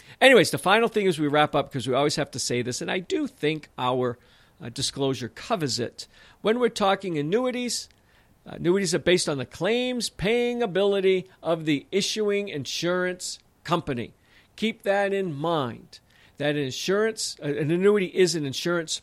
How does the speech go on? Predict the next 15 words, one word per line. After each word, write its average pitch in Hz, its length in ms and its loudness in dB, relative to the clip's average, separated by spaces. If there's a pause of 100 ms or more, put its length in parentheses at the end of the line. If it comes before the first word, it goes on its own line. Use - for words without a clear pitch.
product. 240 720 0 (320)
So - 220 0
any 214 300 2
promises 190 840 -2 (140)
offered 170 520 0
by 147 220 4
an 220 140 0
annuity, 226 440 0
whether 151 240 0
it's - 140 -6
a 127 60 -4
lifetime 151 500 -4
stream 165 320 -4
of 131 120 -4
income 208 540 -2